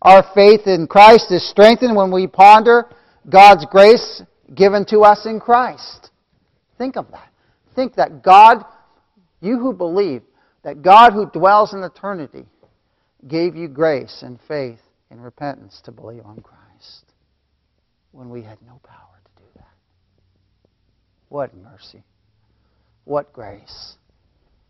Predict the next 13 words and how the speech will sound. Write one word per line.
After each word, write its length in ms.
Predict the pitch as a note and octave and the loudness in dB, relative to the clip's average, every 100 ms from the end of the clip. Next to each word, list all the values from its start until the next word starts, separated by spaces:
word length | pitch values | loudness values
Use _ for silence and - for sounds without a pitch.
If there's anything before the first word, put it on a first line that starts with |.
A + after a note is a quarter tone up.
| _ | _
What 220 | D3 D3+ | -10 -10
mercy 440 | C#3 C#3+ D3 - C#3 | -10 -16 -16 -16 -16
and 160 | B2+ | -16
what 200 | B2 C3 | -16 -18
grace. 500 | _ - G#2 - - _ _ _ _ _ _ | _ -20 -20 -20 -20 _ _ _ _ _ _
We 160 | E3+ A3 | -6 -6
can't 300 | G3 E3 D3+ | -6 -6 -6
even 260 | C#3 C#3+ | -6 -10
fathom 520 | - D#3+ G3+ F#3 G#2 | -8 -6 -6 -10 -18
it. 100 | F#2 _ _ _ _ _ _ _ _ _ _ _ _ _ _ _ _ _ _ _ _ - | -20 _ _ _ _ _ _ _ _ _ _ _ _ _ _ _ _ _ _ _ _ -14
But 120 | D3+ | -6
we're 140 | F3 | -4
strengthened 720 | F3 - G3 B3+ - F3+ F3+ | -4 -2 0 0 -4 -14 -14